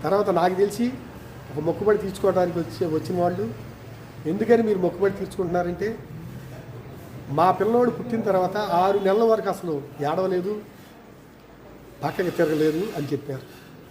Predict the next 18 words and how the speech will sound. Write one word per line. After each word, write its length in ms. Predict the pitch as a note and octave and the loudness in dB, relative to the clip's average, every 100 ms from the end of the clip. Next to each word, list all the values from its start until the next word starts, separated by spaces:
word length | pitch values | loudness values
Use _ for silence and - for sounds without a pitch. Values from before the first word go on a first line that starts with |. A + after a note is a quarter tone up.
| - - - - - - - | -20 -18 -18 -18 -18 -18 -4
తర్వాత 380 | D#3+ F#3+ A#3 A3+ | 2 8 8 8
వాళ్ళ 280 | G3 F#3 F3+ | 6 6 4
అత్తగారు 520 | E3+ D3 - A3 G#3+ | 2 -2 0 2 2
బాగా 460 | E3+ F3 E3+ D3 C3 - | 4 4 2 -2 -8 -6
నాంచారమ్మ 680 | C#3+ E3+ F#3 F#3+ F#3 F3 E3+ E3 | -2 0 0 0 2 2 2 0
తల్లిని 180 | D#3+ D#3 | -2 -2
కొలిసేదంట. 540 | D3+ C#3+ D#3 C3+ A#2+ A2+ - - - - - - - - - D#3 | -2 -2 -2 -4 -4 -10 -18 -20 -20 -20 -20 -20 -20 -20 -16 -4
వాళ్ళు 380 | C#3 E3 G3+ | 2 4 6
ఎవరో 160 | G3 A#3 | 6 6
చెప్పారంట, 380 | G3+ G3 G#3 F#3 | 4 2 2 2
"మీ 140 | E3+ | 2
అత్తగారు 360 | D#3+ D#3 G3 F#3 | 0 0 0 2
నాంచారమ్మ 480 | E3+ E3+ F#3 F3+ F3 | 0 0 0 0 -2
తల్లిని 360 | E3 D#3+ E3 | 0 0 -2
కొలిచేది, 520 | D3 C3+ D#3+ D3+ A3 A#3 - - - - - - | -4 -4 -4 -4 -4 -8 -12 -14 -14 -14 -10 2
ఆమెకు 300 | F3 A3 A3 | 4 6 6
నువ్వు 200 | G#3+ G3 | 6 6
ఏదన్నా 440 | G3 G#3 G3+ F3+ | 6 4 2 2